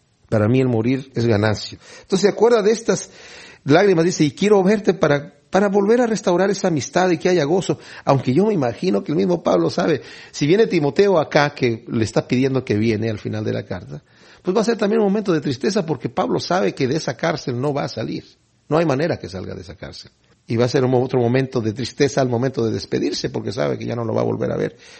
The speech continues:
Pero quiere volverlo a ver una vez más. "Trayendo a memoria la fe no fingida que hay en ti, la cual habitó primero en tu abuela Loida y en tu madre Eunice, y estoy seguro que en ti también".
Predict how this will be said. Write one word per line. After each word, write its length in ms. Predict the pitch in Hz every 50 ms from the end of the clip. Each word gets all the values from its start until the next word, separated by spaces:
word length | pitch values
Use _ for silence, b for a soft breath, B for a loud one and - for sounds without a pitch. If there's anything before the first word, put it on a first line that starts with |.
| B
Pero 220 | - 143 135 135 -
quiere 180 | - 196 190
volverlo 360 | 190 175 156 143 156 151 147
a 40 | 143
ver 120 | 143 147 143
una 160 | 143 143 127
vez 240 | 123 127 120 - -
más. 300 | - - - - - _ B B B B B B B B
"Trayendo 440 | - 170 175 175 202 247 269 247 262
a 40 | 240
memoria 500 | 202 180 170 170 185 208 247 254 233 202
la 140 | 180 156
fe 180 | - - - 220
no 160 | 226 226 233
fingida 580 | - - 190 165 - - - 196 226 220 196 -
que 120 | - 196
hay 160 | 190 196 190
en 180 | 175 143 127 -
ti, 240 | - 170 190 - - B B B B B
la 180 | B 139 143 -
cual 200 | - 185 202 214
habitó 440 | 214 196 165 156 - - 202 202 196
primero 560 | - 175 156 156 151 151 170 208 240 247 240
en 80 | 226 214
tu 160 | 190 - 170
abuela 380 | 151 143 147 175 190 196 190 170
Loida 480 | 151 139 143 160 180 185 196 240 285 - B B B B B B B B B B
y 200 | - 143 143 147
en 160 | 143 139 139
tu 100 | - 143
madre 480 | 143 151 165 180 185 180 185 190 - 151
Eunice, 540 | 139 135 135 139 160 180 170 - - 160
y 80 | 127 120
estoy 320 | 107 - - - 156 165
seguro 580 | - - - 135 123 117 135 151 156 160 156 156
que 140 | - - 110
en 180 | 110 113 107
ti 240 | - - - 160 160
también". 920 | 160 - - 143 139 139 139 143 147 147 151 147 139 131 127 - - -